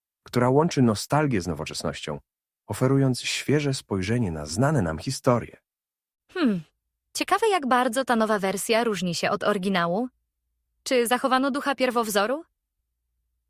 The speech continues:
Speaker 1: Cóż, to jest właśnie najbardziej intrygujące. Z jednej strony mamy znajome elementy. Profesora Kleksa. Magiczne lekcje, niezwykłe przygody. Ale z drugiej strony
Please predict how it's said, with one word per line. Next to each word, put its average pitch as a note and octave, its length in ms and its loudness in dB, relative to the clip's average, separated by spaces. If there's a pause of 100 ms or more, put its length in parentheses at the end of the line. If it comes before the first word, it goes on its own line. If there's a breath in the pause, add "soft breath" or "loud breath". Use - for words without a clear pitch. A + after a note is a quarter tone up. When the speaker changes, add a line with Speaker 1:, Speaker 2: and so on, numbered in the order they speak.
(460)
Speaker 1:
Cóż, - 220 4
to E3 120 6
jest E3+ 180 2
właśnie E3+ 400 0
najbardziej F2+ 720 0
intrygujące. A2+ 720 -2 (760)
Z A#2+ 40 -4
jednej G#3 260 4
strony F#2 560 0
mamy G#2+ 360 2 (220)
znajome A2 420 2
elementy. B1+ 560 -8 (380)
Profesora E3 440 0
Kleksa. - 380 -2 (640)
Magiczne G3 540 2
lekcje, A2 560 -4
niezwykłe F3 480 2
przygody. D3 440 0 (880)
Ale D#3 160 4
z D3 60 0
drugiej G#3+ 260 2
strony - 420 -6